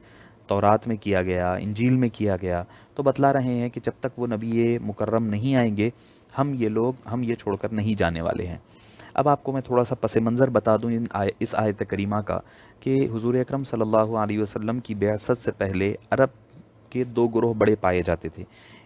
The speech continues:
एक ग्रोह वो था जो किसी नबी को नहीं मानता था,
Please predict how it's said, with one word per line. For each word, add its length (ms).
एक 200
ग्रोह 260
वो 140
था 260
जो 120
किसी 280
नबी 240
को 120
नहीं 140
मानता 320
था, 200